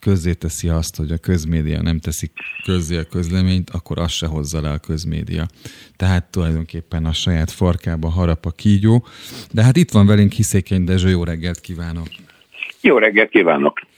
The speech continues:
Speaker 1: Szóval az a helyzet, hogy, ö, a Dagásstrand környékén van egy kiemelt, nemzetgazdasági szempontból kiemelt jelentőségű beruházás,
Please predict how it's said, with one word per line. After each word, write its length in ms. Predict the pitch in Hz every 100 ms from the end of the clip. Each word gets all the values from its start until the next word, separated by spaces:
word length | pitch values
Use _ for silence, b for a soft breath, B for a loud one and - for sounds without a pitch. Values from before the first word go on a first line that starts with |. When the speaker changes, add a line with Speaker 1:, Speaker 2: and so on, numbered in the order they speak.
| B B B B B
Speaker 1:
Szóval 440 | - 127 127 120
az 180 | - 160
a 80 | 151
helyzet, 540 | 123 107 98 113 127
hogy, 300 | - 110 104
ö, 200 | 104 104 101
a 160 | 101 95
Dagásstrand 640 | 120 131 107 95 - 87
környékén 560 | - 117 110 95 98 92
van 160 | 107
egy 120 | 95
kiemelt, 540 | - - 110 95 90 -
nemzetgazdasági 840 | 107 98 90 95 87 90 95 90
szempontból 800 | - 95 95 - 90 82 87 85 b b _
kiemelt 600 | - 98 90 87 82 -
jelentőségű 760 | 80 78 76 71 73 76 73
beruházás, 880 | - 120 120 104 95 95 95 92 -